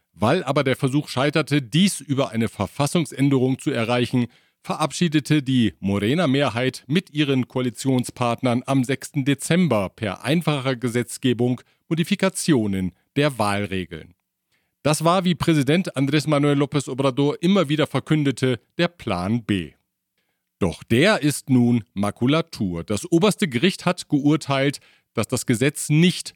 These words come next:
mit der Verfassung vereinbar ist. Streng genommen ging es gar nicht um das Gesetz selbst, sondern um das Zustandekommen. Dabei nämlich seien grundlegende demokratische Regeln missachtet worden,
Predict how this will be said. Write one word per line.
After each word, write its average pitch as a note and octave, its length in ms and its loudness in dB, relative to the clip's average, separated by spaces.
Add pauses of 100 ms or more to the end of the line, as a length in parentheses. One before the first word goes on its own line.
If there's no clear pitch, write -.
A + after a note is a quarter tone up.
mit A#2+ 160 -2
der A2+ 100 0
Verfassung G#2 640 -4
vereinbar A2+ 760 -4
ist. - 300 -18 (580)
Streng G#3 420 2
genommen G3 300 2
ging D#3+ 180 2
es - 160 0
gar C3 220 0
nicht C#3 180 -4
um B2+ 140 -2
das A2+ 180 -2
Gesetz D#3 360 -2
selbst, G#2 560 -4 (100)
sondern B2 500 2
um A2 240 -2
das G2 320 -6
Zustandekommen. F#2 1040 -4 (640)
Dabei D#3+ 400 2
nämlich C3+ 440 2
seien C#3 340 0
grundlegende D#3 720 2
demokratische D3 840 0
Regeln E3+ 360 2
missachtet C#3+ 540 -2
worden, D3 340 0